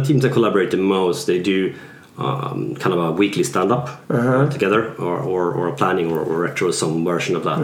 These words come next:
Speaker 2: Yeah,
Speaker 1: Um,
Speaker 2: okay.
Speaker 1: it depends a little bit which team we're talking about.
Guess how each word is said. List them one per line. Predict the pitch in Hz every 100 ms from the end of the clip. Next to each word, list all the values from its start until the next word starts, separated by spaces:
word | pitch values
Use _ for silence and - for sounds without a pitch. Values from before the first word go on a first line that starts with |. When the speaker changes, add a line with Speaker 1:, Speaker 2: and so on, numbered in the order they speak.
| 123
Speaker 2:
Yeah, | 135
Speaker 1:
Um, | 139 80 76 -
Speaker 2:
okay. | - -
Speaker 1:
it | 101
depends | 101 104 90
a |
little | 90 87
bit | 85
which | 87 -
team | 92
we're | 82 98
talking | 82 85 80
about. | 80 -